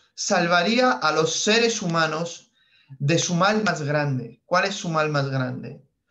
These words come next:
Su separación de Dios actual, la separación espiritual de Dios, la desconexión de Dios a causa del pecado de la independencia de Dios, ¿sí? En la que Adán y Eva dicen, Nosotros no queremos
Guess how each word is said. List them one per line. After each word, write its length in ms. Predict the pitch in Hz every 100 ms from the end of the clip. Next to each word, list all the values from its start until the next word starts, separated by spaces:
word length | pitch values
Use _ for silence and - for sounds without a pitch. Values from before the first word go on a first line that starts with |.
| _
Su 280 | - 202 208
separación 960 | 196 185 180 170 175 - 214 226 220
de 140 | 160 143
Dios 640 | 143 147 220 - - _ _ _ -
actual, 640 | 160 160 - 143 151 214 - - _ _ _
la 120 | 151
separación 680 | - 151 151 143 143 185 185
espiritual 800 | 160 - - 143 143 151 151 165
de 80 | 170
Dios, 280 | 175 190 -
la 180 | 156
desconexión 960 | 147 156 - 160 147 143 - 160 151 143 - - _
de 180 | 139 151
Dios 360 | 143 147 143 -
a 160 | 147 143
causa 460 | 160 165 - 151
del 200 | 139 135
pecado 400 | 135 143 151 147
de 120 | 139
la 80 | 135
independencia 960 | 131 139 135 139 139 139 139 135 135 131
de 160 | 131
Dios, 480 | 131 131 151 - _ _ _ _ _ _ _
¿sí? 360 | - 151 202 202
En 160 | 139 135
la 200 | 135 135
que 280 | 143 135 -
Adán 280 | 143 147 151
y 80 | 151
Eva 180 | 151
dicen, 340 | 147 147 151 143
Nosotros 580 | 139 151 160 165 170 170
no 220 | 180 180
queremos 640 | 170 165 165 165 - -